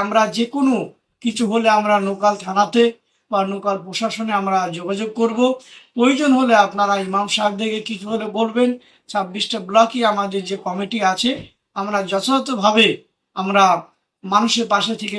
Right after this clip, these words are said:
বিগত দিনেও কাজ করেছি, দেখেছেন, আগামী দিনেও যতদিন আমরা বেঁচে থাকব, সকল কে অমুক কে তমুক তা না, সকল মানুষের জন্য আমরা ইমাম সাহেবরা আছি। সকলে ভালো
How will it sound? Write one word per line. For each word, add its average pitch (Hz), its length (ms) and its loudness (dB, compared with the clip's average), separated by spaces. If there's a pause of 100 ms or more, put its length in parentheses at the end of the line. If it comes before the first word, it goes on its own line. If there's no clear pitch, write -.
(100)
বিগত 196 240 -4 (120)
দিনেও 233 260 2
কাজ 226 180 2
করেছি, 226 240 -2 (100)
দেখেছেন, 233 320 -2 (460)
আগামী 226 360 4
দিনেও 226 240 4 (420)
যতদিন 220 500 -2
আমরা 233 240 2
বেঁচে 214 300 -6
থাকব, 196 220 -2 (520)
সকল 233 400 0 (1080)
কে 233 120 6 (160)
অমুক 247 320 4
কে 247 100 0 (100)
তমুক 240 340 0
তা 226 80 6 (100)
না, 185 80 2 (160)
সকল 233 240 2 (140)
মানুষের 226 380 0
জন্য 226 240 0 (420)
আমরা 208 220 0 (120)
ইমাম 196 260 0
সাহেবরা 202 300 -2 (100)
আছি। 240 200 -2 (400)
সকলে 196 380 -4
ভালো 185 240 -4